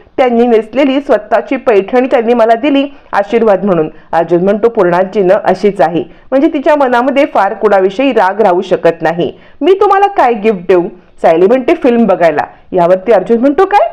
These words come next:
फिल्म बघायला?" सायली म्हणते, "हो सर, मी जेव्हा, जेव्हा आश्रमात असायची ना, तेव्हा आम्ही सगळेजण एकत्र फिल्म बघायचो." अर्जुन म्हणतो, "मग कधी जाऊया?" सायली म्हणते, "जाण्याची कुठे गरज नाहीये, आपण इथेच फिल्म बघूया." अर्जुन म्हणतो, "इथेच फिल्म? आणि ती कशी बघायची?"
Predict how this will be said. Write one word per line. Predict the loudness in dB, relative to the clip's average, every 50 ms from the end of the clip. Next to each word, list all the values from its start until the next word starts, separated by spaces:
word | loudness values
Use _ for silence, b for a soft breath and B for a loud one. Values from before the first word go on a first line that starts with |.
| -6 -4 -2
फिल्म | 0 2 2 2
बघायला?" | 2 2 2 2 4 4 2 0 B B B B B _
सायली | 0 0 2 2 2 2
म्हणते, | 2 0 0 2 0 0
"हो | 2 2 0 0 0
सर, | 2 0 0 -2 -2 B B B B B -6
मी | -2 0 0 0
जेव्हा, | 2 2 2 2 2 2
जेव्हा | 2 2 0 2 2 0
आश्रमात | 0 -2 -2 -2 0 0 0 0 0
असायची | 0 0 -2 0 2 2
ना, | 2 2 0 -2 B B B B -2 0
तेव्हा | 0 2 2 0
आम्ही | 0 -2 -4
सगळेजण | -4 -2 -4 -4 -2 2 2 2 4 2 2 0 0 0
एकत्र | -2 -2 -2 -2 -4 0 0 0 0
फिल्म | 2 2 0 2 2
बघायचो." | 0 0 2 2 0 0 -2 -4 -4 -4 B B B B
अर्जुन | -4 -4 -2 0 -2 0
म्हणतो, | 0 0 0 2 0 0
"मग | 0 0
कधी | -2 0 -2 0 2 2 2 2
जाऊया?" | 2 2 0 2 0 0 0 B B B B B -4 0
सायली | 2 2 2 2 2
म्हणते, | 2 0 0 0 0 0 0
"जाण्याची | 2 0 0 0 0 -2 -2 -4 -4
कुठे | -2 -2 0 0 0 0 0
गरज | 0 2 2 2 0 0 0
नाहीये, | 0 0 0 2 2 0 0
आपण | 0 -2 -2 0 -2 -2 -2 -4
इथेच | -4 -2 -2 -2 -2 -2
फिल्म | -4 -4 -2 -2 0 0
बघूया." | 0 0 0 0 0 0 B B B B B B
अर्जुन | -2 -2 0 0 -2 -2 -2
म्हणतो, | -2 -2 0 -2 -2
"इथेच | 0 -2 -2 0 0 -2 -2 -2 -2 0
फिल्म? | 0 2 0 0 -2
आणि | -4 -4 -4
ती | -4 0 2 2 2
कशी | 2 2 0 2 2 2
बघायची?" | 2 2 2 2 0 0 -2 -6 -8